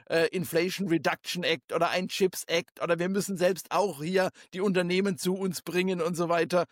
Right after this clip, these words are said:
Und jetzt ist das, was dort passiert ist, plötzlich nicht mehr gut. Das kann ich nicht nachvollziehen.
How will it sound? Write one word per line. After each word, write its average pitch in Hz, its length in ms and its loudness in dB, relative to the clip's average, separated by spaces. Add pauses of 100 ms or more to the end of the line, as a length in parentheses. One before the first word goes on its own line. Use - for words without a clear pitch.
(240)
Und 180 160 -2
jetzt 190 260 2
ist - 180 -2
das, 190 220 0
was 214 180 -2
dort 185 240 0
passiert 185 380 2
ist, 190 140 0
plötzlich 180 320 -4
nicht 175 260 -4
mehr 214 200 2
gut. 214 380 -2 (180)
Das - 160 -6
kann 175 140 -4
ich 156 100 -4
nicht 147 160 -8
nachvollziehen. - 600 -12